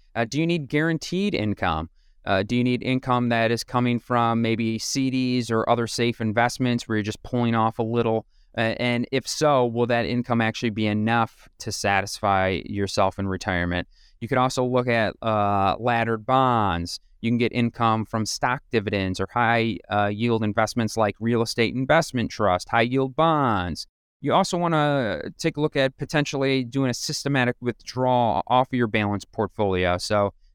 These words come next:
maybe if it's in, uh, a portion of stocks and bonds, you're taking a portion off of there, three, four percent, whatever it may be,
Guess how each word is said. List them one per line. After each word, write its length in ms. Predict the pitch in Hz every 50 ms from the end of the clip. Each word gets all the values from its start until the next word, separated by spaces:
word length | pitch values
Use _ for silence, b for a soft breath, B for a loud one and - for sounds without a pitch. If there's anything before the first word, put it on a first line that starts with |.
| - -
maybe 480 | 107 104 104 104 107 104 104 104 98
if 140 | 80 87 107 -
it's 180 | 107 104 -
in, 280 | 113 107 107 104 104 104
uh, 400 | 101 98 98 95 98 98 92 -
a 80 | - 101
portion 380 | - _ 117 117 110 - 113 107
of 100 | 104 -
stocks 400 | - - 107 98 104 - - -
and 80 | 110
bonds, 480 | 101 110 107 107 107 107 98 92 92 - - _ _ _ -
you're 80 | 107
taking 300 | 104 - 107 101 - 107
a 60 | 104
portion 500 | - - - - 120 120 - - 113 107
off 240 | 104 95 98 95 -
of 100 | 101 92
there, 240 | - 95 90 87 90
three, 540 | - - - 113 110 117 113 110 104 101 95
four 280 | - - - 110 110
percent, 440 | 101 - 113 101 - - 107 101 73
whatever 360 | 98 104 98 101 98 101 101
it 60 | 90 90
may 220 | 104 104 98 98
be, 400 | 104 127 139 139 123 113 104 -